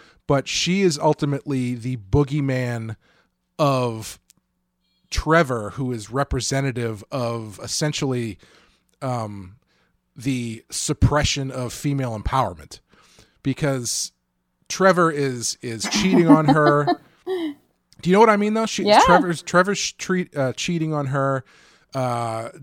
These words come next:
Speaker 2: With a
Speaker 1: doesn't
Speaker 2: much younger, uh,
Speaker 1: much younger, yes.
Speaker 2: I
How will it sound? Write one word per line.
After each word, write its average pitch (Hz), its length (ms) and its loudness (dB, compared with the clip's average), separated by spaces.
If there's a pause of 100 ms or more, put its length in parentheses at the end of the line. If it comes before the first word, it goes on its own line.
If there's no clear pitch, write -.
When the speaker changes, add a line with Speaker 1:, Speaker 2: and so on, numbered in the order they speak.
(120)
Speaker 2:
With 220 180 2
a 170 40 4
Speaker 1:
doesn't 220 180 6
Speaker 2:
much 240 260 4
younger, 208 960 4
uh, 185 140 6
Speaker 1:
much 170 180 8
younger, 113 540 2
yes. 117 240 -4
Speaker 2:
I 202 280 6